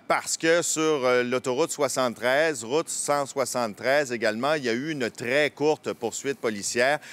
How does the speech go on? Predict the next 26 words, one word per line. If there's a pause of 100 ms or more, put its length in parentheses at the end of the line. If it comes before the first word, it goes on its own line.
(200)
Ça
s'est
soldé
par
une
embardée,
mais
les
policiers (300)
ont
cru
bon
d'intervenir
pour
vraisemblablement
ou
peut-être
éviter, (300)
euh,
le
pire.
Vince
Bergeron,
Kevin
Bédard-Morin
et